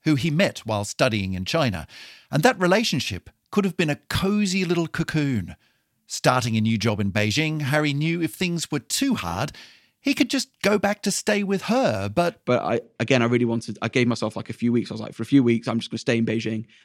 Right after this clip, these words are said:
Speaker 2: and try and meet people and try and push myself out." And it, you know, I remember going to Tianjin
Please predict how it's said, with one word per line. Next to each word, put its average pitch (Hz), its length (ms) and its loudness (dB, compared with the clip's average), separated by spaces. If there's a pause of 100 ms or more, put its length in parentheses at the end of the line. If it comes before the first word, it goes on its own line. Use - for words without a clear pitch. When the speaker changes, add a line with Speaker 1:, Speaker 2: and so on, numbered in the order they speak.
Speaker 2:
and 110 140 -8
try 127 200 0
and 117 80 2
meet 117 140 -2
people 101 180 -8
and 110 60 -10
try 107 100 -6
and 107 80 -6
push - 140 -14
myself 110 300 -10
out." 107 160 -6
And 120 100 -2
it, - 120 -4 (480)
you 117 60 -2
know, 117 140 2
I 123 40 4
remember 123 240 6
going 120 180 2
to - 100 -6
Tianjin 120 600 2